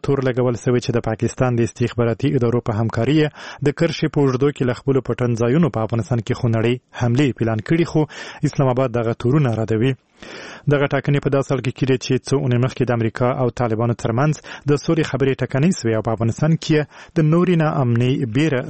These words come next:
زیاته کړې ده. د جنوبي افریقا پخوانی آلراونډر لوبغاړی لانس کلونز د افغانستان د کرکټ ملي لوبډلې د مشر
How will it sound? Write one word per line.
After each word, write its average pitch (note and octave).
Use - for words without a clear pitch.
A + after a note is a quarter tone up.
زیاته A2+
کړې A2
ده. C3
د E3+
جنوبي F3
افریقا E3+
پخوانی D3+
آلراونډر C#3
لوبغاړی C3
لانس B2+
کلونز D3
د B2
افغانستان D3
د D3
کرکټ -
ملي C#3+
لوبډلې C#3
د A#2+
مشر B2+